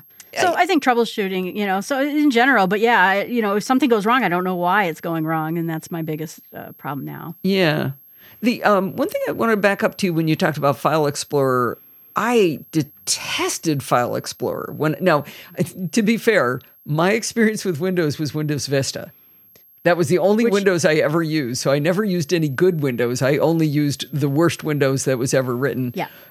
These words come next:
Speaker 2: You picked the worst one. <laughs>
Speaker 1: Right, right. <laughs> And, and I did it belligerently. Like, they didn't even support it at work, but it was like, "If you're gonna make me use Windows, I'm not gonna use the one you want me to use." 'Cause they were still using Windows X P, like,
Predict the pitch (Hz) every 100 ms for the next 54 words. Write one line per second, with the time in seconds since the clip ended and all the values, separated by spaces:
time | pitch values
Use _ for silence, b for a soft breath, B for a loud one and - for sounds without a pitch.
0 | B 214 247 226 208 196 190 170 151 190
1 | 202 180 180 147 - 151 175 151 131 160
2 | - 180 156 160 - 160 165 196 214 143
3 | 160 160 156 160 151 135 131 123 123 127
4 | 131 135 151 165 180 165 143 - 151 -
5 | 143 139 131 - 143 127 - 135 107 139
6 | 135 160 135 170 160 151 147 147 143 139
7 | 139 147 139 135 147 151 151 156 147 147
8 | - 139 139 131 139 139 131 127 127 117
9 | - 180 240 214 - - 190 160 147 120
10 | 135 139 131 127 127 - 135 123 120